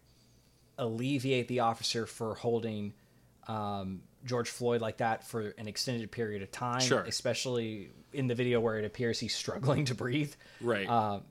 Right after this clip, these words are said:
Speaker 1: you know, but, but at the same time, um, yes, it, it does appear by that, by that,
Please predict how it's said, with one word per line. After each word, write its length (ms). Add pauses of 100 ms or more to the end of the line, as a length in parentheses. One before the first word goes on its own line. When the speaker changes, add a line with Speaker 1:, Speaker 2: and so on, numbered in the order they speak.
Speaker 1:
you 140
know, 340
but, 360
but 120
at 80
the 60
same 300
time, 480 (460)
um, 520 (1500)
yes, 460
it, 160
it 220
does 240
appear 520 (920)
by 220
that, 460
by 160
that, 460